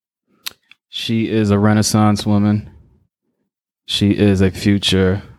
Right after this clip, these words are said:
magazine owner, a fi-, future entrepreneur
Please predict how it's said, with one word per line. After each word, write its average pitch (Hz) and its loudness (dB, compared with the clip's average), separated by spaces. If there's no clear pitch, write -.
magazine 95 0
owner, 95 -2
a 110 -12
fi-, 101 -2
future 101 -2
entrepreneur 101 0